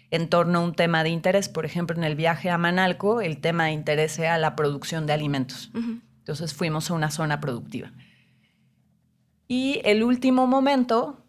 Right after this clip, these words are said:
Speaker 1: que es creo que el que se descuida más, desde mi punto de vista, pero es importantísimo,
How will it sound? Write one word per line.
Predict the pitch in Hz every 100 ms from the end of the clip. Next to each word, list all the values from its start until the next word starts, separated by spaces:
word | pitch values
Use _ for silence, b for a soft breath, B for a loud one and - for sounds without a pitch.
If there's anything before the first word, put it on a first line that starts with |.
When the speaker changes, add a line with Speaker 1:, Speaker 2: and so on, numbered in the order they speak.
| _
Speaker 1:
que | - 190
es | 190
creo | - 202 190
que | 202
el | 180
que | 160
se | 165
descuida | 151 147 - 190 196
más, | 190 190 349 - _
desde | - 156 156
mi | 156
punto | 156 180 190
de | 175
vista, | 165 165 196 247
pero | 147 147
es | 151 160
importantísimo, | 180 160 143 143 147 175 180 202 208 269